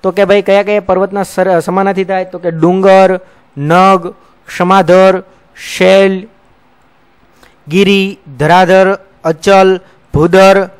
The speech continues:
અદ્રી અને પહાડ, આટલા એના સમાનાર્થી શબ્દો થાય છે. તો મિત્રો આ વીડિયોમાં આટલું જ રાખીશું. વધારે માહિતી આપણે ભાગ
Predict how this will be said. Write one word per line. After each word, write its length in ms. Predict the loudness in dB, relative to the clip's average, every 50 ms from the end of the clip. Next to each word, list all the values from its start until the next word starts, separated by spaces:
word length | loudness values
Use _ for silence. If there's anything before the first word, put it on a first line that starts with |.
| _ _ _ _ _ _ -6
અદ્રી 480 | -6 -4 -2 -2 -2 -2 -2 -4 -8 -8 -10
અને 340 | -6 -4 -2 -2 -4 -4 -10 _ _
પહાડ, 320 | -2 0 2 2 0 0 -4 -12 _ _ _ _ -10
આટલા 260 | -10 -10 -4 -4 -4
એના 160 | -2 -2 -6
સમાનાર્થી 520 | -6 -6 -8 -8 -8 -8 -8 -10 -10 -12 -12
શબ્દો 460 | -12 -12 -12 -8 -6 -6 -6 -6 -10 _ _ _ _
થાય 220 | -2 0 0 0
છે. 180 | -4 -6 -12 -14 _ -20 -20 -20 -20 _ _ -2
તો 120 | 0 0
મિત્રો 360 | 0 0 0 2 2 2 2
આ 220 | 0 0 -2 0 0
વીડિયોમાં 340 | 0 0 0 0 0 0
આટલું 220 | -2 -2 -2 -2 0
જ 40 | 0
રાખીશું. 460 | 0 0 -2 -6 -8 -6 -6 -2 0
વધારે 320 | 0 2 4 4 4 4
માહિતી 340 | 2 2 0 0 0 0 0
આપણે 240 | 0 0 0 -4 -4
ભાગ 380 | -4 -6 -4 0 0 0 -2